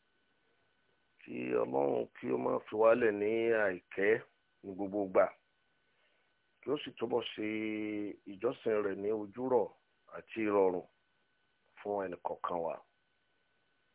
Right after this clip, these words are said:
Ọ̀rọ̀ lórí àníyàn, ọ̀rọ̀ kan tí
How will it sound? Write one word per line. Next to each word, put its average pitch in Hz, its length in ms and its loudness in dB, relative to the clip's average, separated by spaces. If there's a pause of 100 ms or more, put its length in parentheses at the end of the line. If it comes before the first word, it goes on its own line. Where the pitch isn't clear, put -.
(240)
Ọ̀rọ̀ 113 180 4
lórí 156 320 0 (540)
àníyàn, 123 600 0 (1700)
ọ̀rọ̀ 107 240 -2
kan 131 180 -4
tí 151 240 -10